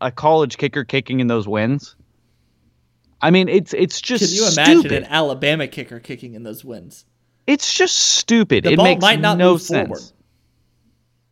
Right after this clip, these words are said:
Speaker 1: If you wanna, if you wanna play a game in one of those cities, that's fine. Put 'em in a dome. 'Cause the game, the national championship should be about the two best teams,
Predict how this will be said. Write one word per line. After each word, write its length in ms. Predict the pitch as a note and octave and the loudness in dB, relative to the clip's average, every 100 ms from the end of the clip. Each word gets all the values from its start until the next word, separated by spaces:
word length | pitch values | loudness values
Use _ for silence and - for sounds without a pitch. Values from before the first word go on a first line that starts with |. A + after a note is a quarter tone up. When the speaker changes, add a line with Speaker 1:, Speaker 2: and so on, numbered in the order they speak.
| _ _ _ _ _ _ _ _ _ _ _ _ _ - | _ _ _ _ _ _ _ _ _ _ _ _ _ -2
Speaker 1:
If 140 | E3+ E3 | 0 2
you 100 | G3+ | 2
wanna, 220 | B3+ C4+ G3 | 2 0 -2
if 140 | D#3 | -4
you 100 | D#3 | -4
wanna 240 | E3 G3 F#3+ | 0 0 0
play 220 | G#3 F3+ | 0 -2
a 20 | |
game 240 | D3+ D#3+ | 0 -2
in 60 | D#3 | -2
one 100 | D3+ | -2
of 60 | C#3+ | -2
those 160 | C#3 | -4
cities, 320 | - D3 C3 | -2 0 0
that's 260 | A2+ C#3 B2+ | 0 0 0
fine. 440 | - B2+ A2 E2+ - _ _ | 0 0 0 -2 -10 _ _
Put 180 | - G3 | 0 4
'em 100 | F3+ | 4
in 100 | D#3 | 4
a 60 | |
dome. 360 | B2 G#2+ G#2 - _ _ _ - | 2 0 -4 -10 _ _ _ -4
'Cause 180 | D#3+ D3 | -2 0
the 80 | |
game, 300 | D#3+ F3+ A3+ | 2 2 2
the 100 | F#3 | 0
national 340 | D#3+ F3 F#3+ D#3+ | 2 2 0 -6
championship 480 | F3+ D#3+ C3 D3 - | -6 -4 -4 -4 -4
should 180 | - | -6
be 140 | A#2 B2+ | -2 2
about 280 | A#2 A2+ A2 | 4 2 0
the 80 | |
two 260 | G#2+ - F3 | -6 -6 0
best 260 | D3 A2+ - | 2 2 -2
teams, 400 | A2 G2 G2 | -8 -6 -10